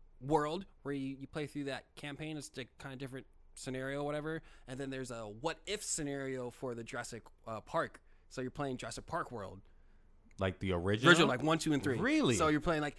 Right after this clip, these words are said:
Speaker 1: hey, what if this, what if everything was okay in Jurassic Park and nothing, nothing crazy? Like, you have, you basically have everything under control. You have, um, fuck, I haven't came across Doctor Grant yet. Hopefully he's in there. Um,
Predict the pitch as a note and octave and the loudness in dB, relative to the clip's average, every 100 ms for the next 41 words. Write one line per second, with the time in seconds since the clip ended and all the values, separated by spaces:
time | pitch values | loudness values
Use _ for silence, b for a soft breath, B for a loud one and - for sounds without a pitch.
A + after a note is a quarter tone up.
0 | b F#3+ F#3 A#2+ D3+ D3+ D#3+ D3+ - b | b 0 0 0 -2 -2 -4 -4 -6 b
1 | b _ _ _ A3 B3+ A#3+ A#3 A3+ G3 | b _ _ _ 6 6 4 0 2 0
2 | F3 D#3 C#3 C#3 A#2+ G#2 G#2 G2 - G2 | 0 -2 -2 -2 -2 -6 -8 -10 -10 -8
3 | G#2+ C3 C#3+ C3 C#3+ D3 D3 B2+ C3 B2+ | -6 -2 0 0 0 0 0 -2 -4 -4
4 | A2 B2 C#3 D#3 E3+ D3+ D#3+ F3+ F3 E3 | -6 -8 -6 -4 -4 -6 -4 -4 -2 -4
5 | C#3 C3+ B2+ C3 B2+ A#2 - B2+ C3 C#3+ | -2 -6 -4 -6 -4 -6 -6 -4 -2 0
6 | C#3+ C3 C3 B2+ A#2+ - b b - C3+ | -2 -2 -2 0 -2 -6 b b -6 -4
7 | A2 - b b C#3+ E3 F3+ F3 D#3 C#3+ | -4 -8 b b -4 -4 -4 -4 -4 -4
8 | C3 C3 A2 F2+ - G#2+ G2 - - - | -6 -6 -8 -10 -12 -14 -12 -12 -16 -4
9 | B2 - A#2 G#2+ F2 F2 - b - A2+ | -4 -2 -4 -4 -8 -12 -14 b -8 -4
10 | A2+ A2 A2 G#2+ | -2 -2 -4 -6